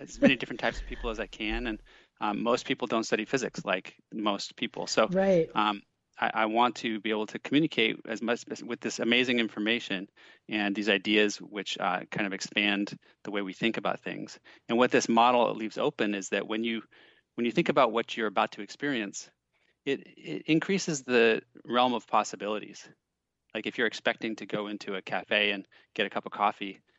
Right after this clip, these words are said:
Speaker 1: but you don't think about all the things that could happen in there, like who you might run into or who might hand you a business card,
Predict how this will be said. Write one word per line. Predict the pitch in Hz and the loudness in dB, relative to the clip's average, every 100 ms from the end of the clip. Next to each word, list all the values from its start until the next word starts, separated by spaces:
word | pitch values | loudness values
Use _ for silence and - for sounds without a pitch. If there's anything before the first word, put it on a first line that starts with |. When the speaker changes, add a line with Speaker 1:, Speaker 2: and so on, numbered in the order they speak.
| _ | _
Speaker 1:
but | - - | -8 -4
you | 127 | 2
don't | 170 156 | 2 2
think | 160 151 | 0 2
about | 123 110 | 4 4
all | 110 | 4
the | 110 | 0
things | 113 104 | -8 -12
that | - | -12
could | - | -8
happen | 107 110 98 | -6 -6 -8
in | 95 | -10
there, | 98 - - | -12 -14 -12
like | 104 - | -12 -8
who | 113 | -8
you | 107 | -4
might | 104 101 | -4 -2
run | 101 | -2
into | 135 147 - - _ _ _ | -2 -2 -6 -8 _ _ _
or | 98 98 | 2 2
who | - - 107 | 0 -2 2
might | 107 98 | 2 2
hand | 110 104 107 | 0 0 0
you | 101 | 0
a | 101 | 0
business | 107 107 110 - | 0 2 0 0
card, | 98 98 - | 2 2 0